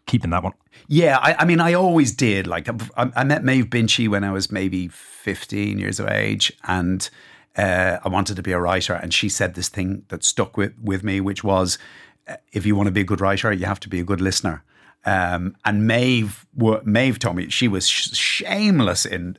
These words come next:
Speaker 2: in, you know, eavesdropping and scribbling notes and stuff like that.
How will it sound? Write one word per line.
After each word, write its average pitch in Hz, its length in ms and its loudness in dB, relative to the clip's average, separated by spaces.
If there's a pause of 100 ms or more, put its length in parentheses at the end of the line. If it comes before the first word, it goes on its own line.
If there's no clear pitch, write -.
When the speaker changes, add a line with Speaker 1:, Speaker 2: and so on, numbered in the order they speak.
Speaker 2:
in, 95 320 -4 (220)
you 117 140 2
know, 101 100 -2
eavesdropping 104 800 0
and 87 240 -6
scribbling 92 460 -4
notes 98 320 -2
and - 80 -8
stuff - 260 -8
like 92 160 -6
that. 98 260 -2